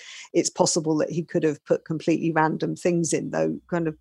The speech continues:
based on his other stories, I think it's unlikely that it was really random. Um, but, I mean, the Testament of Solomon, I, I discussed at some length, and also sort of various other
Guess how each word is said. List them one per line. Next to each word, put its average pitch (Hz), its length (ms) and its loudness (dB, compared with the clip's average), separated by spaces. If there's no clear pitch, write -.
based 170 280 4
on 160 100 2
his 156 140 0
other 156 160 0
stories, 147 340 -2
I 147 60 -2
think 151 240 -6
it's - 160 -6
unlikely 156 560 0
that 147 120 -4
it - 100 -6
was 156 140 -6
really 156 220 -2
random. 190 600 4
Um, 175 440 6
but, 185 300 6
I 185 60 8
mean, 175 140 6
the 185 80 2
Testament 170 560 0
of 156 80 -8
Solomon, 156 640 2
I, 160 160 4
I 165 80 0
discussed - 440 -4
at - 140 -8
some 147 180 -2
length, 160 360 -4
and 156 80 -2
also 160 320 -4
sort 165 180 -6
of 156 100 -8
various 151 380 -2
other 151 320 -4